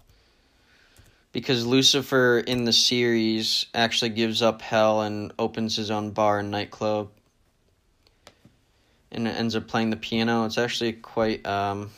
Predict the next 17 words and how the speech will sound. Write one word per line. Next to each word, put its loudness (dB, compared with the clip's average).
quite 2
interesting -2
the -2
way 2
they 0
handle -2
him. -4
And -2
then 0
there's 2
a 4
Book -6
of -2
Magic, 0
which -4
I 2
haven't, -2